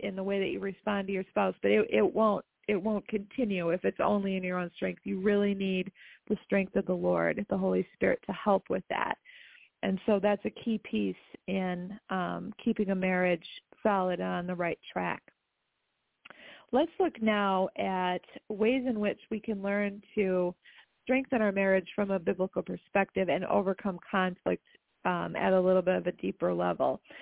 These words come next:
And I alluded to this at last month's broadcast that we'd be talking about unforgiveness and forgiveness. And I want to spend some decent, a decent portion of time on this tonight because it's so crucial,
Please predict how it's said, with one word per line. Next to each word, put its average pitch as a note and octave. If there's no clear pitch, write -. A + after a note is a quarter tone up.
And G3+
I G#3
alluded D4+
to A#3
this G3+
at G3+
last G3+
month's F#3+
broadcast F#3+
that -
we'd G3+
be G3
talking G3+
about F3
unforgiveness F3+
and -
forgiveness. -
And G3
I F#3+
want A3
to C4
spend G3
some G#3+
decent, G#3+
a -
decent D4
portion G3+
of F3+
time F3+
on E3+
this F3
tonight G3
because G#3+
it's G#3
so A3+
crucial, F3+